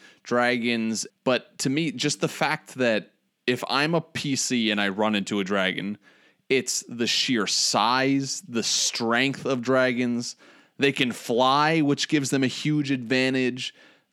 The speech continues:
I mean, dragons can literally swallow most P Cs whole if they want to.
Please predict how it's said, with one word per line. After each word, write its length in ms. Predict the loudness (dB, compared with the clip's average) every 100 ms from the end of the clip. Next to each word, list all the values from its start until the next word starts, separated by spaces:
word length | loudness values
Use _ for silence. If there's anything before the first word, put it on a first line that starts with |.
| -12 -2
I 140 | 2
mean, 240 | 2 0
dragons 440 | 0 2 2 0 -2
can 180 | 0 2
literally 500 | 4 4 4 2 2
swallow 580 | 0 0 2 4 2 2
most 380 | 2 0 -2
P 180 | -2 -2
Cs 320 | -2 -2 -4 -2
whole 300 | -2 -2 -4
if 120 | -2
they 120 | -2
want 300 | -2 -6 -8
to. 300 | -6 -6 -6